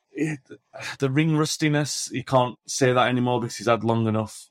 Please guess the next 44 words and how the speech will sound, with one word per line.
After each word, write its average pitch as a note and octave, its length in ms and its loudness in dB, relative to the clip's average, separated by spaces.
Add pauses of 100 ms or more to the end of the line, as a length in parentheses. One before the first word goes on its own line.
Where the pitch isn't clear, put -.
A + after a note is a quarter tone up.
more B2 220 4
than A2+ 120 2
enough A2 220 -2
game A2+ 220 -2
time A2 260 0
to - 80 -14
sort - 260 -6
of - 40 -20
get G#2 120 0
out A2 180 2
of A2 80 -6
that. A2 140 -2
There B2+ 100 -2
were C3+ 60 0
a C3+ 40 -4
couple F#3+ 260 -4
of C#3 80 2
moments B2+ 440 -2
where A#2 280 0 (260)
he A2+ 80 -12
didn't A#2+ 200 0
look A2+ 200 -6
awful A2+ 360 0
on A2+ 140 2
the A#2 80 0
ball. A#2 320 2
There A#2 100 2
was A2 120 -2
a A2+ 40 0
moment A2+ 300 0
where A2 180 2
he A2 80 -4
shimmied A2 400 -2
out A2 180 2
and A2 140 -2
his A2+ 120 -10
finish C#3+ 320 2
wasn't A2+ 260 0
great. G#2 300 -2
And A2 140 -2
it, G#2+ 80 -6 (800)
the B2+ 60 -8
thing D#3+ 260 2
is, A2+ 380 0